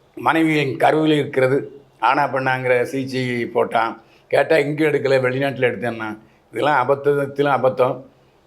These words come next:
தெய்வம் நின்று கொள்ளும். அரசு வேணா இவனை சும்மா விட்டுறலாம், ஆனா தெய்வம் நிச்சயமா நின்று கொள்ளும். அந்த இர்பான் வந்து ஒரு அயோக்கியன், திமிரு பிடிச்சவன். இவன்லாம் வந்து மனிதன் அல்ல, அற்ப பதர்.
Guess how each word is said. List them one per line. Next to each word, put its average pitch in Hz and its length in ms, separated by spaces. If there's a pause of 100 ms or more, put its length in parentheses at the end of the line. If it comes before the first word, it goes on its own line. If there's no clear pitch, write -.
(580)
தெய்வம் 180 540
நின்று 156 320
கொள்ளும். 131 340 (800)
அரசு 160 420
வேணா 165 280
இவனை 165 300
சும்மா 156 200
விட்டுறலாம், 131 400 (400)
ஆனா 117 140
தெய்வம் 147 400
நிச்சயமா 135 460
நின்று 127 360
கொள்ளும். 120 320 (600)
அந்த 139 140
இர்பான் 160 380
வந்து 156 140
ஒரு 147 120
அயோக்கியன், 139 480
திமிரு 143 260
பிடிச்சவன். 131 460 (880)
இவன்லாம் 156 420
வந்து 165 240 (840)
மனிதன் 175 420
அல்ல, 143 220 (1300)
அற்ப 160 460
பதர். 143 540